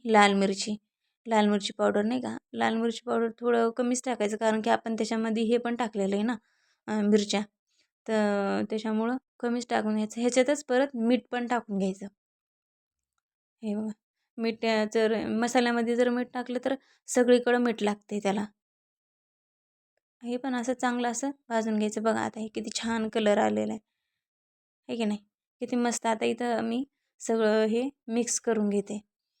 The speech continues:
सगळं मिक्स केल्याच्यानंतर मग टेस्ट बघायची, खूप छान लागते चिवडा. अं, तसं तुम्ही करतच असता नाही का,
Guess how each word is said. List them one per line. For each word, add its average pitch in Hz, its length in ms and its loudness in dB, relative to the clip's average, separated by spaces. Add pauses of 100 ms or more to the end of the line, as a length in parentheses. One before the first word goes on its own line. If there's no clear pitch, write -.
(220)
सगळं 233 280 -2
मिक्स 240 400 -4
केल्याच्यानंतर 240 720 -2 (800)
मग 240 340 -4
टेस्ट 254 280 0
बघायची, 233 440 4 (340)
खूप - 260 -8
छान 320 160 6
लागते 226 360 2
चिवडा. 214 260 2 (560)
अं, 220 320 -2
तसं 226 160 -4
तुम्ही 226 640 -2
करतच 233 400 2
असता 214 240 -4
नाही 226 200 0
का, 214 200 -6